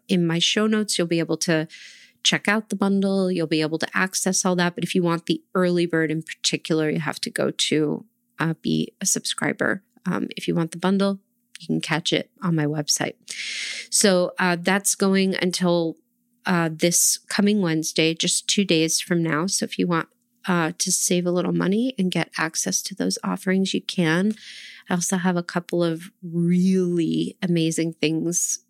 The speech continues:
a couple, talk a lot <laughs> of really amazing things, um, uh, coming on the journey ahead in the next year. And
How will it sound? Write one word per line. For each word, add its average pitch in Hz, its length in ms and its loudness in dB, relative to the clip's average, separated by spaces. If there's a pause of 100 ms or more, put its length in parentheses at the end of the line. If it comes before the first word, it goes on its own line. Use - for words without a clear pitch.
(240)
a - 60 -14
couple, - 540 -4 (100)
talk 165 200 -6 (200)
a 165 80 0
lot 151 460 -2 (240)
<laughs> 247 180 4
of 208 260 -2
really 202 300 4
amazing 185 440 0
things, 175 380 0 (600)
um, 165 460 0 (1120)
uh, 170 380 2 (840)
coming 160 680 0 (240)
on 175 160 4
the 165 80 2
journey 156 400 2
ahead 160 420 -2 (100)
in 180 100 0
the 165 80 2
next - 400 -2
year. 156 240 2
And - 280 -4